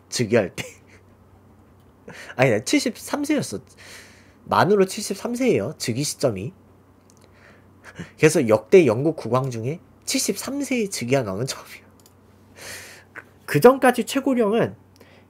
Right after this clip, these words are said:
빅토리아 여왕 다음이었어요. 빅토리아 여왕도 재기간이 길었거든. 음. 빅토리아 다음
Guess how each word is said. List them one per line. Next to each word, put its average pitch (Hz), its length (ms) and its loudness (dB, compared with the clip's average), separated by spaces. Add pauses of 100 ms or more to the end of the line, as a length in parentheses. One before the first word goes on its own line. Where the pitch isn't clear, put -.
빅토리아 247 560 2
여왕 147 300 2
다음이었어요. 101 600 -8
빅토리아 220 500 0
여왕도 143 380 -2
재기간이 110 560 -6
길었거든. - 540 -12 (840)
음. 98 160 -16 (1700)
빅토리아 170 600 2
다음 143 600 2